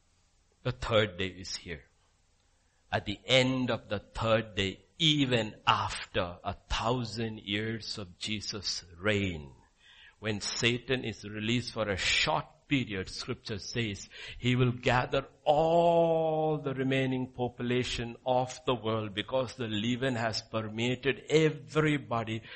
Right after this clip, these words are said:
to come against Jesus and that city of God which he loves. And that is when God will destroy everything and judgment begins.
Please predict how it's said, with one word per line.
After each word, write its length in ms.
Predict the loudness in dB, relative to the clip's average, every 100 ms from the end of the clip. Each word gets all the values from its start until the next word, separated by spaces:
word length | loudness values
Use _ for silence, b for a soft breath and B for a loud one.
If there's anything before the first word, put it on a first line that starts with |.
| B
to 80 | -8
come 260 | -4 -2 0
against 380 | 0 0 -2 -4
Jesus 560 | -6 -6 -6 -10 -10 -12
and 160 | -10
that 160 | -10 -10
city 380 | -6 -8 -6 -8
of 200 | -8 -6
God 300 | -6 -6 -8
which 180 | -14 -12
he 140 | -12
loves. 640 | -8 -6 -6 -8 -10 -10 -14 B B B
And 140 | -20 -4
that 260 | -2 0 -2
is 160 | -6
when 240 | -6 -8 -8 B B -12
God 260 | -6 -6 -6
will 160 | -12 -8
destroy 600 | -8 -8 -4 -4 -4 -10 b b b _
everything 540 | 0 0 -4 -8 -8 -10 _ _ _ _ _ -12
and 180 | -6
judgment 460 | -2 -2 -4 -8 -8
begins. 600 | -12 -14 -10 -4 -4 -6